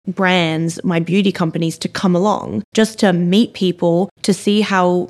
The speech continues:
the whole thing works and to actually get in front of these brands." And she, one of the girls, one of my clients came with me and she brought her products, ended up meeting one of, like, the most successful cosmetic perfume fragrance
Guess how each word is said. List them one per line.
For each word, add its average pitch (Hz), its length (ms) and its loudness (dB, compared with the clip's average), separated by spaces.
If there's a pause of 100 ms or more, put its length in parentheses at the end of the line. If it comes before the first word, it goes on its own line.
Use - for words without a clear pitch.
(120)
the 190 200 -2
whole 185 320 2
thing 180 260 0
works 170 480 0
and 180 140 0
to - 200 -2
actually 175 360 -2
get 175 180 2
in 175 120 2
front 175 200 -2
of 175 80 0
these 170 200 -2
brands." 170 420 -2
And 175 260 0
she, 220 220 2
one 196 300 0
of 185 60 0
the 185 60 -2
girls, 175 600 0 (180)
one 190 240 2
of 185 60 2
my 170 120 0
clients 175 360 -4
came 202 240 2
with 175 120 0
me 113 240 -2
and - 160 0
she 196 80 0
brought 95 320 0
her 170 140 -4
products, 107 500 -4 (280)
ended 202 220 2
up 196 140 2
meeting 180 560 0 (220)
one 180 220 2
of, 170 200 0
like, 175 220 -2 (200)
the 196 120 4
most 185 260 2
successful 175 880 -2 (120)
cosmetic 175 840 0
perfume 170 640 0
fragrance 175 600 -2